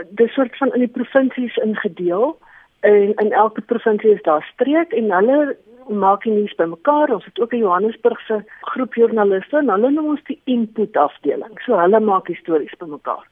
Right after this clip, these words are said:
Dan kom dit in 'n so, in 'n sentrale leer waaruit ons dan nou die stories kies en vertaal. Nou, alles kom in Engels in. Ons vertaal in Afrikaans, die Ikosi vertaal in Zulu en so vertaal ander, ander taalstasies hulle stories in die betrokke taal.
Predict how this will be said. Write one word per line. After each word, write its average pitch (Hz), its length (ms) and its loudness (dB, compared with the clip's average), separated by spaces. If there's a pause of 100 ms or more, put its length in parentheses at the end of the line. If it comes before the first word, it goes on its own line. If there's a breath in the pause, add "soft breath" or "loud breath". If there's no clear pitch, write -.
(680 loud breath)
Dan 311 260 2
kom 320 160 2
dit 302 160 -2
in 269 200 0
'n 254 80 -2
so, 285 180 -2 (220)
in 254 120 0
'n 247 60 2
sentrale 262 760 0
leer 185 680 0
waaruit 196 380 0
ons 214 240 -2
dan 220 180 -2
nou 190 180 -4
die 202 140 -10
stories 202 560 -4
kies 208 340 -12
en 185 140 -8
vertaal. 110 600 -4
Nou, - 440 -14
alles 233 340 0
kom 202 200 -8
in 185 80 -10
Engels 254 340 -4
in. 285 260 -8 (300 loud breath)
Ons 240 220 0
vertaal 202 420 -2
in 170 80 -6
Afrikaans, 262 720 -4 (100)
die 170 240 -8 (220 loud breath)
Ikosi 233 520 2
vertaal 190 420 -2
in 180 180 -6
Zulu 254 460 0
en 175 200 -6
so 208 180 -2
vertaal 180 380 -2
ander, 175 240 -4
ander 160 340 -6
taalstasies 147 680 -4
hulle 147 180 -6
stories 147 420 -12
in 147 220 -14
die 147 80 -12
betrokke - 480 -14
taal. 113 240 -14